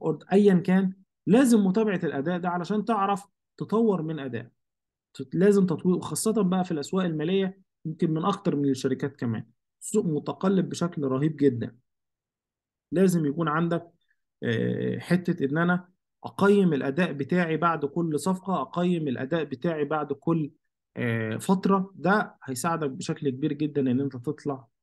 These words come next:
آه، بنتائج أفضل. أتمنى تكون القواعد دي ساعدتك بشكل كبير إن أنت تعرف التداول أو إن أنت تحط خطة للتداول بتاعك، بتاعتك، وفي نفس الوقت كمان عدد الصفقات بتاعتك ما تقعش في فخ،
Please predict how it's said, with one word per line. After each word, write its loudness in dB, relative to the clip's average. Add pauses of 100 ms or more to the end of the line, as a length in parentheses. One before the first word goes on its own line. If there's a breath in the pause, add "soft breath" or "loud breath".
(280)
آه، -2
بنتائج -2
أفضل. -10 (800)
أتمنى 4
تكون 4
القواعد 0
دي -4
ساعدتك -4
بشكل -6
كبير 2
إن 0
أنت -4 (380)
تعرف 0
التداول 0
أو -4
إن -4
أنت -4 (340)
تحط -2
خطة -2
للتداول 0
بتاعك، -2
بتاعتك، -2 (360)
وفي -2
نفس 4
الوقت 2
كمان 0
عدد 0
الصفقات -2
بتاعتك -2
ما -6
تقعش -4
في -6
فخ، -2